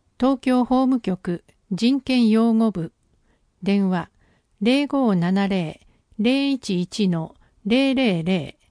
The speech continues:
代表。市の取り組み、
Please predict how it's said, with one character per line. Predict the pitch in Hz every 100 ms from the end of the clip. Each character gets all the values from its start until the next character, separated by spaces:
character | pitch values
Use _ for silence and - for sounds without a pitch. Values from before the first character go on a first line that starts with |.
| _ _ _ _ -
代 | 185 196 208 -
表。 | 180 160 156 _ _ _ _ _ _ _ _ _ _ _ _ _ _ _ _ _ _ _ -
市 | - 285
の | 226
取 | - 185 202
り |
組 | - 196
み、 | 175 -